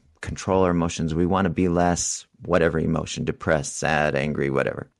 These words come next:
All you have to do is go back one step and figure out, well, what's the thought that precedes that emotion? So if somebody's angry a lot, if you look at the thought that precedes the, the emotion of anger,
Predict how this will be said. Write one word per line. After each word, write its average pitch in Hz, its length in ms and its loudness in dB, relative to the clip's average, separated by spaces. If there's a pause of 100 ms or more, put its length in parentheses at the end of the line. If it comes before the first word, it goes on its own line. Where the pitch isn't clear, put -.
(120)
All 101 80 2
you 92 40 4
have - 80 0
to 90 80 0
do 95 160 2
is 92 100 0
go 80 140 0
back 95 360 0
one 87 140 2
step 80 360 -2
and 80 160 -2
figure 80 300 -2
out, - 160 -4
well, 85 160 0
what's - 220 -2
the 123 100 -6
thought 95 540 -2 (120)
that - 220 -4
precedes 85 640 -2
that 80 180 0
emotion? 87 680 -2 (580)
So 98 260 6
if 85 80 2
somebody's 123 440 4
angry 82 400 4
a 80 80 2
lot, - 420 -6 (560)
if - 100 -4
you 92 140 2
look 143 220 4
at - 100 -4
the 85 80 2
thought 127 540 2
that - 180 -8
precedes 87 540 -2
the, 71 260 -6
the 87 160 -2
emotion 82 480 2
of 76 120 0
anger, 85 520 -2